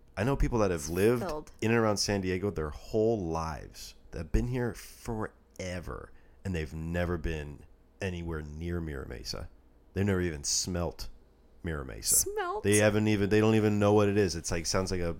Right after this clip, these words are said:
Speaker 1: magic spell. Mira Mesa. But you go to Mira Mesa, and guess what? They got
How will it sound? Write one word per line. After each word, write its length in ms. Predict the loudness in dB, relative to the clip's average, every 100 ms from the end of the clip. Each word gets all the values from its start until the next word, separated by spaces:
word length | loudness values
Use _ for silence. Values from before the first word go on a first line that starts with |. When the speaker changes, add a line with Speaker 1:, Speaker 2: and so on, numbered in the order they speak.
| -6
Speaker 1:
magic 400 | -4 -2 -2 -6
spell. 380 | -6 -4 -6 -6
Mira 240 | 0 2
Mesa. 400 | 4 2 0 -6 -12 -20 -20 -20 -20 -20 -20 -20 -20 -20 -20 -10
But 80 | -2
you 80 | 2
go 140 | 4
to 80 | 4
Mira 200 | 4 2
Mesa, 360 | 2 0 -2 -8 -14 -20 -14
and 80 | -8
guess 180 | -4 -4
what? 220 | -4 -6
They 80 | -8
got 220 | -6 -8